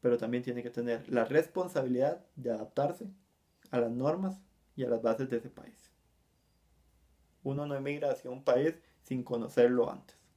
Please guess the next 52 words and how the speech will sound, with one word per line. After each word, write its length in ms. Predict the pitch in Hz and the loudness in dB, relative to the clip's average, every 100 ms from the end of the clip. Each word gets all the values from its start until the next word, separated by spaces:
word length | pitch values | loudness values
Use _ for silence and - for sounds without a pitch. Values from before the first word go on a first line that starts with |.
| _ | _
Creo 200 | 127 123 | 0 2
que 80 | 131 | 0
eso 140 | 135 | -4
es 60 | 139 | -8
un 100 | 139 | -6
principio 500 | 131 123 131 131 120 | -4 -4 -2 2 2
básico. 440 | 120 - - - _ _ _ _ - | 0 -4 -20 -20 _ _ _ _ -10
No 160 | 135 127 | -2 4
lo 180 | 131 131 | 6 6
hace, 340 | 131 147 143 - - - - | 4 -2 -6 -10 -20 -20 -14
eh, 300 | - 127 123 | 0 4 4
a 100 | - | 6
la, 120 | 120 113 | 6 4
a 260 | 117 123 | 2 2
la 120 | 117 | 2
ligera. 400 | 113 117 117 110 - _ _ _ - | 0 -2 0 0 -6 _ _ _ -14
Se 60 | |
tiene 240 | - 120 123 | -6 -6 -4
que 100 | 127 | -6
pensar, 400 | - - 110 - | -8 -2 -2 0
inclusive 560 | 139 131 135 123 143 160 | 0 2 2 4 4 2
en 120 | 156 | 0
tiempos 340 | 143 143 151 | -4 -2 -2
tan 120 | 151 | -2
difíciles 420 | 131 127 131 143 139 | -4 -4 -4 -4 -6
como 260 | 110 120 | -10 -6
guerra 260 | 117 131 139 | 0 0 0
y 60 | |
de 120 | 131 - | -8 -6
caos. 400 | 117 113 - - _ _ _ _ _ _ _ _ _ _ _ _ _ _ _ _ _ _ _ | -4 -2 -6 -16 _ _ _ _ _ _ _ _ _ _ _ _ _ _ _ _ _ _ _
Porque 560 | 135 123 127 120 113 - | -2 0 2 2 2 -2
en 140 | 135 123 | -2 2
dado 220 | 123 139 | 4 6
caso, 300 | 151 143 175 | 8 8 6
vos 340 | 156 135 127 | 0 2 2
lo 120 | 131 131 | 2 -2
que 80 | |
haces 240 | 135 139 139 | 0 0 0
es, 200 | 139 139 - _ _ _ - | -2 -4 -14 _ _ _ -4
vas 220 | 131 127 | 2 4
para 220 | - 147 | 8 8
ese 140 | 147 156 | 8 6
país, 260 | 160 156 185 | 6 6 6
pero 140 | 165 | 4
luego 180 | 120 120 | 6 4
emigras 300 | 120 117 113 | 2 -2 -2
hacia 220 | 113 156 | 4 8
otro. 180 | 185 131 | 8 4
Y 60 | |
yo 100 | - | -6
creo 180 | 165 139 | -2 -2
que 180 | 139 - | -2 -8